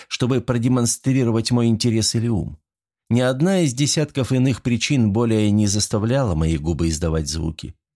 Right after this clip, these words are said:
Оставленный на обочине чужих бед, я слушал, быть может, впервые в жизни. В словах не было смысла, они описывали мир, который перестал быть моим, но сами голоса завораживали. Тона и ритмы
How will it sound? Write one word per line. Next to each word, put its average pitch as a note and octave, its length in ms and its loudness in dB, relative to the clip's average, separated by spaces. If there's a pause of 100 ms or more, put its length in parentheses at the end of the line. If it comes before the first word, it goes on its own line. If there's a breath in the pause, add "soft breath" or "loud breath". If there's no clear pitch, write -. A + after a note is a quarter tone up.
(400)
Оставленный G#2+ 760 2
на G#2+ 180 2
обочине G#2 420 0
чужих G2 420 0
бед, A#2 260 -2
я G#2 140 0
слушал, A#2 600 -4 (200 loud breath)
быть - 220 -6
может, B2+ 380 -4
впервые G2+ 540 -2
в D#2+ 60 -10
жизни. D2+ 420 -12 (880)
В - 80 -6
словах A#2 520 0
не A#2 140 2
было G#2+ 200 0
смысла, C3 480 -2
они E2 200 2
описывали F#2 600 0
мир, G#2 280 2
который G#2+ 380 0
перестал G#2+ 540 0
быть G#2+ 220 -2
моим, A#2+ 420 2 (200 loud breath)
но B2+ 200 0
сами D#3 360 0
голоса A#2 460 0
завораживали. A#2+ 840 -2 (680)
Тона G#2+ 340 2
и G#2+ 240 0
ритмы B2+ 580 0